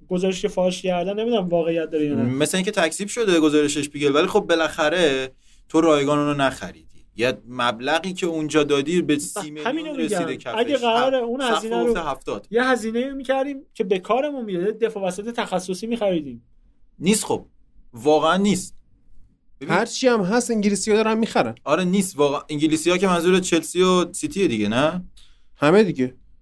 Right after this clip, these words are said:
Speaker 1: خودشون هم خریدن.
Speaker 3: شما الان ناکن چیزم
Speaker 1: واران هم
Speaker 3: گفتم
Speaker 1: خریدن.
Speaker 3: دیگه، نیکولا میلنکوویچ هم رفت لیگ انگلیس.
Speaker 2: آره، حتی بن وایت هم رفت آرسنال.
Speaker 3: بله.
Speaker 1: اه، تو، اه، اکسترا با هم صحبت کردیم.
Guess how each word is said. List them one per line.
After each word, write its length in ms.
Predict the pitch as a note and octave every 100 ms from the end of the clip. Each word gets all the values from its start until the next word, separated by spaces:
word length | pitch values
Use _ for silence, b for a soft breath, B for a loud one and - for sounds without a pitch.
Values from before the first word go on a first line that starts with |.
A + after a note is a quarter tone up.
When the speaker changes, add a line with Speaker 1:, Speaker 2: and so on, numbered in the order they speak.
| _ -
Speaker 1:
خودشون 380 | - D3+ D#3
هم 60 | E3
خریدن. 400 | D#3 C#3+ D3+ C3+
Speaker 3:
شما 320 | - D3+ E3+
الان 160 | D#3+ F3
ناکن 440 | D#3 D#3 E3+ E3+
چیزم 380 | - E3 F3 E3+ -
Speaker 1:
واران 280 | C#3+ D3+ E3
هم 60 | D#3+
Speaker 3:
گفتم 240 | E3+ E3+
Speaker 1:
خریدن. 240 | A3 G#3+ A#3+
Speaker 3:
دیگه، 120 | C#3
نیکولا 380 | E3 - E3+ E3
میلنکوویچ 640 | E3+ E3+ E3+ E3+ F3 -
هم 220 | A3+ G3+ -
رفت 200 | F#3 F#3+
لیگ 140 | F#3+
انگلیس. 460 | G#3 F3+ D#3+ D3+ -
Speaker 2:
آره، 320 | A2+ A#2+ A2 -
حتی 200 | C3+ D#3+
بن 200 | C3+ C3+
وایت 420 | C3+ C3+ F#3+ F#3
هم 200 | - C#3
رفت 200 | B2+ B2+
آرسنال. 340 | A2 G#2 G2+ F#2+ _
Speaker 3:
بله. 220 | C3+ B2 A#2+ _ _ _ _ - - - - -
Speaker 1:
اه، 340 | D#3+ D#3+ D3+ D3+ - _ _
تو، 300 | - A#3 A#3+ A#3+ - B3+ -
اه، 360 | D#3 D3 C#3+ C#3+ E3
اکسترا 340 | D#3+ - E3
با 120 | F#3+
هم 60 | F#3
صحبت 340 | E3+ D3+ D#3+
کردیم. 520 | F3+ F3+ D#3 B2 A#2+